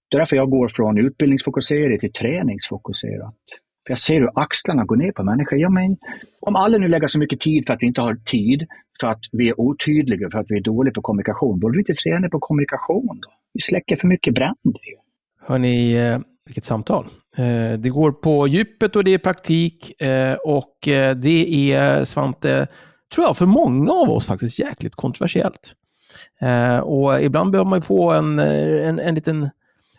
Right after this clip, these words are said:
Speaker 2: wake-up call, eh, för att liksom tänka till på att, eh, man inte ska vara kvar i det där hjulspåret.
Speaker 1: Tänk om det är så. Nu kanske jag gör mig ovän i branschen,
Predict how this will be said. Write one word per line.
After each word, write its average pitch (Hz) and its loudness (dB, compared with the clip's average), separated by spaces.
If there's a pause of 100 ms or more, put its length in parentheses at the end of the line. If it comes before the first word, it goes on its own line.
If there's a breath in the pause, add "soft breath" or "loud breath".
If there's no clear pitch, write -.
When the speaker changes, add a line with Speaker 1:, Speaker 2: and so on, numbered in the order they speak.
Speaker 2:
wake-up 120 -4
call, - -12 (600 soft breath)
eh, 110 -4
för - -6
att 117 -4
liksom 120 -10
tänka 160 -4
till 220 -2
på 113 -2
att, - -8
eh, 117 -2
man 120 -8
inte 113 -12
ska - -12
vara 135 -8
kvar 214 -8
i - -6
det 151 -6
där - -6
hjulspåret. - -10 (720)
Speaker 1:
Tänk 151 -2
om 98 -4
det 95 -6
är - -10
så. - -10 (180)
Nu 127 0
kanske 120 0
jag 113 2
gör 110 2
mig 98 2
ovän 110 0
i 95 -2
branschen, 104 -4